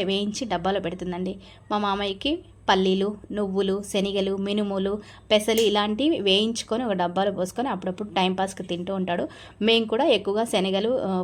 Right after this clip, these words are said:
పల్లీలు అలాంటివి అయితే తింటాము. మా ఇంట్లో శనగలు ఎలా వేయించుతామో ఈ వీడియోలో అయితే చూపిస్తానండి. పూల శనగలు, ఉప్పు శనగలు అంటాం కదా, శనగలను, ఎర్ర శనగలు ఉంటాయి కదా,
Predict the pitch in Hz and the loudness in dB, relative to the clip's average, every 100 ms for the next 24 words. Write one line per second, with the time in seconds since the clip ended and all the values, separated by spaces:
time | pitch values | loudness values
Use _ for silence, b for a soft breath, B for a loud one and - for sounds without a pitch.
0 | 185 202 202 214 185 185 190 185 190 233 | 0 0 0 2 2 0 0 -2 -2 -2
1 | 180 175 175 240 370 B B B - 247 | -2 -2 -4 -4 -6 B B B -4 0
2 | 247 247 269 269 233 233 233 202 202 208 | 2 2 2 2 2 4 4 4 2 2
3 | 185 190 - 202 330 208 190 180 185 180 | 0 -2 -4 -2 -2 0 0 0 2 0
4 | 233 - 185 170 185 - 175 170 185 320 | -2 -6 -4 -4 -6 -6 -6 -2 -2 -2
5 | - 214 208 202 170 175 196 302 B B | -2 0 0 0 -2 0 0 -2 B B
6 | B 208 233 214 185 190 180 180 180 190 | B -4 -2 0 0 0 0 -2 -4 -2
7 | 302 - - 254 254 262 240 370 214 208 | -4 -6 2 2 4 2 4 2 2 2
8 | 214 233 214 196 190 185 240 | 2 0 0 -2 -2 -2 -2